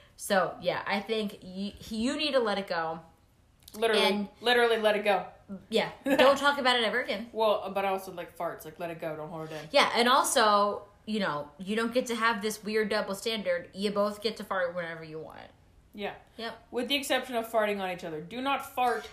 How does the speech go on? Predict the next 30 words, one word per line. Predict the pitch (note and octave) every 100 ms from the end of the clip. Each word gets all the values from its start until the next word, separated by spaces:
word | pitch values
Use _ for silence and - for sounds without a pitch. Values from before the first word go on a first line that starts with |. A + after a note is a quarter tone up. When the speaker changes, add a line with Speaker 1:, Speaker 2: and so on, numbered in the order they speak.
| -
Speaker 1:
Yeah, | C#4 A#3+
Speaker 2:
on | A3+
Speaker 1:
like, | C#4+
Speaker 2:
somebody | A#3 A3 G#3
Speaker 1:
okay, | G3 A#3+ G#3
Speaker 2:
on |
purpose. | A#3+ G#3+ -
Speaker 1:
in, | A3
in |
Speaker 2:
That's | G#3+ - -
disgusting. | F3 - - G#3 G#3
Speaker 1:
normal, | F#3+ F3 D#3+ D3+ D3+ - - _ _ _ _ -
nor-, | F3+ -
normalcy. | F3+ E3 D3 C#3+ - C3+ C3+ - -
Speaker 2:
I | -
farted | D4+ E4 C4
during | G#3 G3+
sex | D#3+ -
one | D#3+ E3
time. | D#3+ E3 - _ -
Speaker 1:
Yeah, | G#4+ - _ _ -
it | B3
happens. | D4 D4
Speaker 2:
I | B3
don't | D#4+
think | E4
I | B3
farted | A3 F#3+ F#3+
during | F#3 F#3
sex | - E3